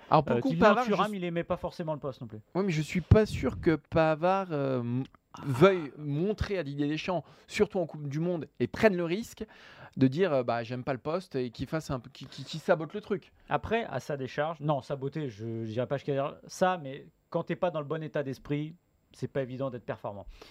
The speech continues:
Speaker 2: À sa décharge et à la faute de Deschamps, euh, il fallait pas dire que dans sa tête, c'était un central aussi.
Speaker 1: Ça,
Speaker 2: C'est-à-dire qu'à un
Speaker 1: je suis
Speaker 2: moment,
Speaker 1: d'accord.
Speaker 2: euh, vaut mieux rien dire. Voilà, dire, bah, moi, j'ai un joueur comme Pavard, c'est f-, même si c'est pas forcément vrai,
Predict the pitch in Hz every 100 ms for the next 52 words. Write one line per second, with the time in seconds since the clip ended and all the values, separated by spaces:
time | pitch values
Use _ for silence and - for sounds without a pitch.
0 | - - _ _ _ _ _ _ _ _
1 | _ _ _ 165 208 175 170 - 185 156
2 | 123 131 123 - 190 151 131 127 - 170
3 | 196 214 - 117 117 113 113 113 110 -
4 | 147 - 170 170 175 165 180 - 143 147
5 | 127 120 - 127 143 147 123 - 117 -
6 | 113 107 101 - - - 151 - _ _
7 | - - - 139 165 - 135 127 147 151
8 | - 101 113 113 113 107 110 110 107 110
9 | - - - - 143 120 175 208 226 240
10 | 170 175 196 233 294 165 170 180 202 147
11 | 180 220 160 147 170 185 190 185 180 180
12 | - 139 - 190 240 - 165 156 - 151
13 | - 143 143 120 120 156 233